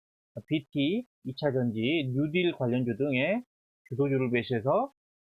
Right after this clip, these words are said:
중장기로 보유하시면 앞으로 큰 수익을 낼 수 있을 것입니다.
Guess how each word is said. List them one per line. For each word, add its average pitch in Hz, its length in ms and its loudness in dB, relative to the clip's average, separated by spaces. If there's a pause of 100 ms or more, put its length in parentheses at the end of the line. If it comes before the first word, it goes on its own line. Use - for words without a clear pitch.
(220)
중장기로 156 560 0
보유하시면 123 760 0 (420)
앞으로 123 540 -2 (100)
큰 233 360 0
수익을 190 300 2
낼 117 160 2
수 - 120 -6
있을 147 240 -6
것입니다. 98 540 -6